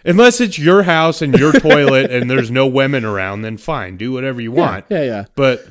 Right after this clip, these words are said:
Speaker 1: put the toilet seat down.
Speaker 2: Um, also, uh, you said it's not weird to pee sitting down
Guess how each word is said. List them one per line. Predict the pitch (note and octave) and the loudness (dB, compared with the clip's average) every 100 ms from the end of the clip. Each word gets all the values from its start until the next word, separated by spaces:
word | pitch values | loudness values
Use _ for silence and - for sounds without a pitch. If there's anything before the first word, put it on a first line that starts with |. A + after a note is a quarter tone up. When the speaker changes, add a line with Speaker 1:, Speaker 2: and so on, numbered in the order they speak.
| _ - | _ -8
Speaker 1:
put | D3 D3 | -6 -6
the | |
toilet | B2 G#2+ F#2+ - | -4 -4 -4 -10
seat | E2+ | -16
down. | E2+ E2+ E2+ | -18 -18 -4
Speaker 2:
Um, | F#3 F3+ F3 F3 | 0 0 0 -2
also, | G3 F#3 F#3+ D#3 D#3 _ | -6 -2 0 -2 -4 _
uh, | F3 D3 C#3 C3+ C3 C3 | -4 -2 -2 -2 -4 -4
you | E3 | -6
said | - F3 D3 | -2 -4 -4
it's | C#3+ | -6
not | D#3 D3+ | -6 -4
weird | C#3+ C3+ | -4 -4
to | A#2 | -6
pee | - A#2+ | -4 -4
sitting | - G#2+ G2+ | -4 -6 -6
down | F2 B1+ | -8 -12